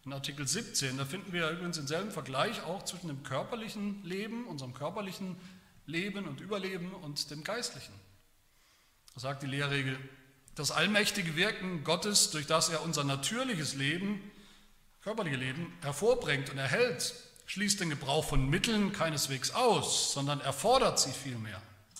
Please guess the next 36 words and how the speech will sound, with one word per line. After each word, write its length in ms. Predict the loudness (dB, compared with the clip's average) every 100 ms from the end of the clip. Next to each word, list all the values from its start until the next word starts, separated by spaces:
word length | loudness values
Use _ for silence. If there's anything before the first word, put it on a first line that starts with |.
| -20 -16
Durch 180 | -2 0
sie 240 | 0 0 -2
will 100 | -2
Gott 240 | -2 0
seine 240 | 0 -2
Kraft 480 | -4 -2 -2 -2 -4
ausüben 560 | -2 -2 -2 -4 -4 -4
in 100 | -4
seiner 360 | -2 0 -2
unendlichen 520 | -4 -6 -6 -6 -4 -4
Weisheit 380 | -4 -4 -4
und 160 | -8 -6
Güte, 240 | -4 -6
in 100 | -6
all 160 | -4 -2
den 140 | 0
Mitteln, 240 | -2 -4 -4
die 120 | -4
er 40 |
uns 160 | -6 -6
gibt, 300 | -10 -12 -18 -12 -8
eben 160 | -6
dem 180 | -8 -6
Essen, 260 | -4 -4 -4
dem 140 | -8
Schlafen, 440 | -8 -6 -4 -6
dem, 140 | -8 -10 -16 -20 -18 -18 -18 -18 -16
dem 100 | -14
Trinken, 500 | -6 -6 -4 -6 -6 -6
dem 120 | -8
Atmen 420 | -6 -6 -4 -4
und 180 | -4 -8
all 120 | -10
diesen 220 | -8 -10
anderen 580 | -8 -8 -6 -8 -8 -10
Dingen." 260 | -8 -6